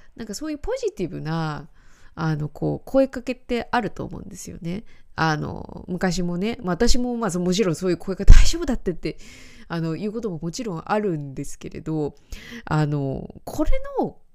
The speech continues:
あの、言葉がけにたまに私疑問に思うことがあって、<laughs> 本当はね、こういうところって疑問に思っ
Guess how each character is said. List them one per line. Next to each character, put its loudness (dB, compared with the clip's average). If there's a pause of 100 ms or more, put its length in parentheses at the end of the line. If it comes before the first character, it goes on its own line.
(160)
あ -4
の、 -6 (140)
言 -4
葉 0
が -4
け -8
に -8
た 12
ま 0 (480)
に -10
私 -2
疑 -6
問 -6
に -6 (400)
思 -2
う -2
こ 4
と 12
が 12
あ 12
っ 12
て、 12 (500)
<laughs> -20
本 4
当 0
は 0
ね、 -8 (540)
こ 4
う 0
い -2
う -2
と -4
こ -6
ろ -4
っ -8
て -8
疑 -10
問 -10
に -10
思 -8
っ 0